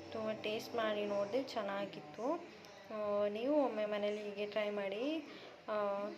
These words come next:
ಹೇಗಿತ್ತು ಅಂತ ನನಗೆ ಕಾಮೆಂಟ್ ಮಾಡಿ. ತುಂಬ ಚೆನ್ನಾಗಿರುತ್ತೆ. ಮತ್ತು ಎಂತ ಗೊತ್ತಾ,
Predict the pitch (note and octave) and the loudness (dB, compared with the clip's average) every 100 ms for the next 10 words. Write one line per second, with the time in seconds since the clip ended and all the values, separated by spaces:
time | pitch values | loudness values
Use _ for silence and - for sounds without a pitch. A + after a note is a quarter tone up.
0 | - - - - C4 A#3+ A#3+ A#3+ G#3+ G#3 | -10 -12 -14 -4 0 0 0 0 0 2
1 | G#3+ G#3 G3+ G#3 G#3 G#3 G#3 G3+ G3 F#3 | 2 2 2 -2 -2 -2 -2 -4 -4 -2
2 | F#3+ D#4+ - - - - - A3 A3 A3+ | 0 0 -2 -10 -10 -12 -10 -6 0 0
3 | - A#3 G3+ G3+ G3+ G3 G3 G3+ G3+ G3+ | 0 -2 0 0 0 -4 0 0 0 -4
4 | - G#3 G#3 G#3 G3+ G3+ - G#3 G3+ | -2 -2 0 -2 -2 -4 -4 -2 -2